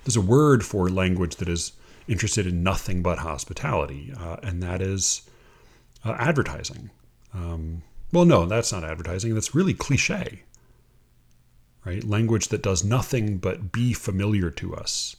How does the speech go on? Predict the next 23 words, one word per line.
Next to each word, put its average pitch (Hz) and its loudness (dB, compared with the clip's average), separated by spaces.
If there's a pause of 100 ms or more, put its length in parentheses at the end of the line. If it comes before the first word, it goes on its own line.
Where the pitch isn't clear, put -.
that 92 -4 (600)
retains 107 2
no 98 0
new 101 0
meaning, 85 -2
no 85 -2
new 87 0 (460)
suggestion, 85 -4
no 82 -4
new 85 -2
discovery, - -6 (680)
uh, 82 -6
and 95 -2
no 101 0
new 113 0
comfort. - -6 (420)
But 107 2
thank - 2
you, 143 6
uh, 117 0
to - -4
Alex 110 -2
McCune 110 0